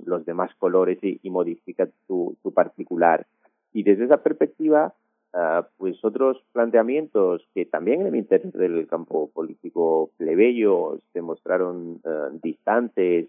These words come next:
eh, acerca de, de, del, del duelar, ¿no? que, que, que decía Juliana.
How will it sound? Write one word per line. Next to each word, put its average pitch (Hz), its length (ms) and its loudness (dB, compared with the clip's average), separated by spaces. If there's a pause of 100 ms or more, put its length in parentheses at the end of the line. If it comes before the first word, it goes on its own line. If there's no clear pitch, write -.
(120)
eh, 80 380 -2
acerca 90 600 0
de, 85 320 -4 (580)
de, 82 540 0 (100)
del, 78 320 -2
del 85 160 2
duelar, 98 460 6
¿no? 123 100 -4
que, 87 580 -4 (120)
que, 87 240 -8 (120)
que 92 80 -6
decía 90 280 -2
Juliana. 104 520 2